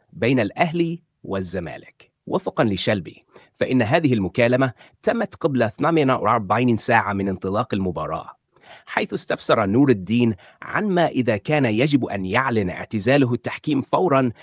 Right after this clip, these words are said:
بعد هذه المباراة، أم ينتظر حتى نهاية الموسم الجاري. وأوضح شلبي أنه نصح نور الدين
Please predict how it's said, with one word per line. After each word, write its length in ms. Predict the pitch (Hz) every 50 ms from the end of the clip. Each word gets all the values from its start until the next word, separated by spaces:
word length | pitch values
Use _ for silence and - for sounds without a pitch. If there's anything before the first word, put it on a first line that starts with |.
| - _ -
بعد 220 | - - - 90
هذه 320 | 87 85 123 123 117 113 110
المباراة، 600 | 95 92 82 73 - - - - - - - _ _ _ _ _ _ _ _ _ - -
أم 120 | 247 202
ينتظر 540 | 156 120 110 - - 127 143 147 143 123 110
حتى 540 | - - - 127 - _ - - 127 117 110
نهاية 480 | 107 101 87 92 117 127 131 120 107 -
الموسم 480 | 95 92 90 92 107 104 - - 101 90
الجاري. 540 | 85 85 85 92 85 71 - - - _ _ _ _ _ _ _ _ _ _ - _ _ -
وأوضح 460 | 107 - - 98 95 - 160 - 110
شلبي 480 | - - 127 127 120 90 92 85 - 104
أنه 260 | 101 95 95 95 95
نصح 360 | 107 151 - - - - -
نور 300 | - 113 131 156 147 127
الدين 380 | 107 92 82 120 123 123 113